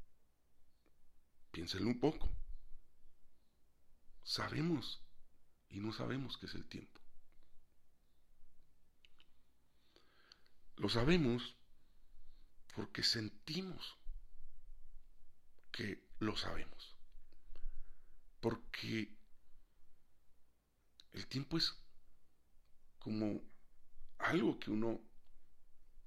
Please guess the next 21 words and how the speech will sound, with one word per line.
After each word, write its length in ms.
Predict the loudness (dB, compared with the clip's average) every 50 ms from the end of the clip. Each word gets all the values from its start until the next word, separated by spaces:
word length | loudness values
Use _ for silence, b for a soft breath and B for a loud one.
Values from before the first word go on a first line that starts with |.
| -6 -2
cuyo 220 | 2 2 2 4
conocimiento 560 | 4 2 0 0 0 2 4 4 4 6 4
uno 120 | 4 6 6
da 120 | 6 4 2
por, 260 | 0 -2 -2 -2 -4 -4 -4 -4 -4 -4 -6 -8 -10 -10 -10 -8 -8 -6 -4 -4 -6 -6 -10 -10 -10 -12 -12 -14 -18 -20 -18 -18 -18 -14 -12 -6
por 140 | -4 -2 -2
supuesto, 720 | -2 -2 -4 -2 -2 0 2 2 0 0 -2 -4 -6 -6 -6
¿no? 240 | -6 -6 -6 -6 -8 -12 -16 -16 -16 -14 -12 -12 -12 -10 -10 -8 -6 -2
Siempre 520 | 0 2 4 4 4 2 2 2 2 4
estamos 320 | 6 6 6 6 6 6
hablando 340 | 4 4 4 4 4 2 2
del 140 | 0 0 0
tiempo. 300 | -2 -2 -2 0 0 2
Es 80 | 2 4
más, 160 | 4 4 4
lo 60 | 4
acabo 320 | 4 4 4 4 6 6
de 80 | 6 6
ha-, 260 | 4 2 0 -2 -2 -2
de 100 | 0 0
hacer. 340 | 2 4 4 4 4 4 2